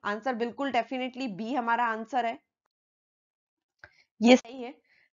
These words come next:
नेक्स्ट क्वेश्चन की तरफ हम चलते हैं। Average weight of three student is, मीन्स जो एबीसी का जो एवरेज वेट है वो है A plus B plus C is equal to eight point five।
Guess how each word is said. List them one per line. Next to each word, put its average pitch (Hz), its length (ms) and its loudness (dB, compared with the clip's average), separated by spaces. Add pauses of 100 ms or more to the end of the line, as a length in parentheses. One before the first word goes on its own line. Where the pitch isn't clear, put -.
नेक्स्ट 339 280 4
क्वेश्चन 349 340 4
की 320 100 -2
तरफ 285 260 4
हम 285 120 2
चलते 233 320 2
हैं। 247 220 0 (160)
Average 349 600 6 (400)
weight 320 320 -2 (120)
of 285 160 6 (160)
three 311 180 -4 (180)
student 202 720 -6 (200)
is, 269 260 0 (840)
मीन्स 294 560 -4
जो 349 300 -4
एबीसी 294 680 0
का 339 200 4
जो 349 300 -2
एवरेज 247 380 0
वेट 240 340 -2
है 220 140 -4
वो 247 220 0
है 233 200 0 (240)
A 233 260 -4 (180)
plus 247 260 2
B 208 160 -6 (420)
plus 202 300 -2
C 262 160 -8 (360)
is 285 220 -4
equal 262 340 -2 (120)
to 233 120 -6 (340)
eight 269 360 -8 (260)
point 233 360 -2 (160)
five। 175 260 2